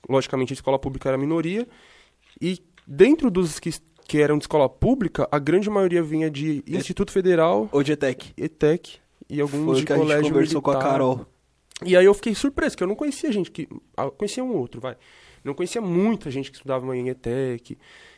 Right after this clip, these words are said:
Speaker 1: Instituto Federal, não conhecia ninguém. Então
Speaker 2: Hum.
Speaker 1: eu falei, "Caralho, mano." E aí lá dentro eu conheci um monte de gente, tá ligado?
Speaker 2: Sim.
Speaker 1: E, tipo, lógico, eu sei que tem os seus problemas, essas escolas também, são públicas, et cetera. <laughs>
Speaker 2: Várias, eu fiz etec também.
Speaker 1: É, então,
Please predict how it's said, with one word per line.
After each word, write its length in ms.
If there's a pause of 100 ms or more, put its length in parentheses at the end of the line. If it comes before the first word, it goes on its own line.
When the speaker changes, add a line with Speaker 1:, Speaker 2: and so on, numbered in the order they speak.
Speaker 1:
Instituto 320
Federal, 320
não 60
conhecia 240
ninguém. 400
Então 200
Speaker 2:
Hum. 40
Speaker 1:
eu 40
falei, 220
"Caralho, 360
mano." 240
E 60
aí 80
lá 160
dentro 440
eu 60
conheci 240
um 60
monte 200
de 80
gente, 260
tá 80
ligado? 220
Speaker 2:
Sim. 300 (300)
Speaker 1:
E, 80
tipo, 260
lógico, 460
eu 60
sei 160
que 120
tem 180
os 60
seus 120
problemas, 520
essas 200
escolas 340
também, 380
são 200
públicas, 640
et 120
cetera. 340
<laughs> 320
Speaker 2:
Várias, 140
eu 80
fiz 160
etec 340
também. 220 (360)
Speaker 1:
É, 220
então, 420